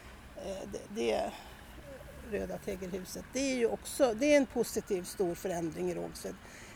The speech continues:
Det var ju ungdomar som i många år, eh, undrade varför får vi inte konstgräs här i Rågsved när det anläggs konstgräs på så många andra ställen.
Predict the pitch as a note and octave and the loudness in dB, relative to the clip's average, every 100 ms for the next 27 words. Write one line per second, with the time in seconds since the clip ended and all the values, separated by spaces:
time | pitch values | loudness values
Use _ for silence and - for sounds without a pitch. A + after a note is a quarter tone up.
0 | - A#3 B3+ B3 A#3+ G#3 A3 G#3+ G3+ A3 | 2 6 8 8 8 8 8 8 4 2
1 | A3 A3+ - A3+ A3+ - C#4+ A#3+ G#3 G3+ | 2 0 2 4 4 6 10 10 10 6
2 | - - - - - - G#3+ - B3 A3 | -4 -14 -14 -14 -10 0 0 8 8 10
3 | G#3+ A3 G#3+ C4 - A3+ A#3+ A3 - D4 | 8 8 8 6 4 6 6 4 6 8
4 | A3 F#3+ - C4+ E4 A3+ - - - - | 8 4 2 8 8 8 6 4 2 -4
5 | - - - - F#3+ E3 F3 - - - | -12 -14 -10 0 2 2 -2 -8 -8 4
6 | G#3 D4+ D4 - G3+ G3+ G3 G3 E3+ - | 8 8 8 4 4 4 4 2 0 0
7 | G#3+ G3 F#3 - A3+ G3 - - F3+ F3 | 0 0 -2 0 2 2 -2 -2 -2 0
8 | - - - - G3 G3 F#3+ F#3+ G3 C4+ | -2 -4 -8 -8 -2 0 2 2 4 4
9 | - D#3 D#3+ E3+ | 4 2 0 -8